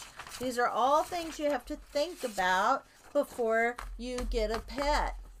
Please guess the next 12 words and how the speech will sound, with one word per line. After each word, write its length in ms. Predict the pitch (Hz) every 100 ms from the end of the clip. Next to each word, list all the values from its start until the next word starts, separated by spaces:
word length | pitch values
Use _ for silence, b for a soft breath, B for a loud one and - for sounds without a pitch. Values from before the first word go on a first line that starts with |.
| - - - - - - - - b b -
Uh, 260 | 233 233 -
Andrea 760 | 240 247 240 247 269 339 339
shares 680 | 339 - 294 269 294 330 302 -
these 380 | 214 233 220
tips 440 | - 269 233 226 -
and 200 | 233 226
products 680 | - 214 208 233 262 -
she 240 | - 277 277
has 220 | 320 311
gathered 500 | - 220 214 233 254
from 400 | - 233 214 226
both 320 | 202 202 208